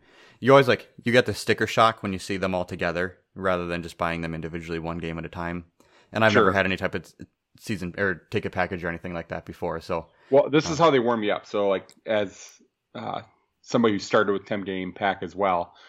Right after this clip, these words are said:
Speaker 2: they get you on the ten-game, and then next year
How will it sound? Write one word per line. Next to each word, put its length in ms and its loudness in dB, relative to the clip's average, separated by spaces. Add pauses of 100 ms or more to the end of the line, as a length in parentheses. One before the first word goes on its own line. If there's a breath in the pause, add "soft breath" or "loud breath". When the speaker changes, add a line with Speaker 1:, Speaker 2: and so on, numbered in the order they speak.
(260 soft breath)
Speaker 2:
they 100 2
get 220 2
you 60 4
on 80 4
the 60 0
ten-game, 560 -2 (300)
and 160 -2
then 360 2 (320)
next 360 0
year 440 -4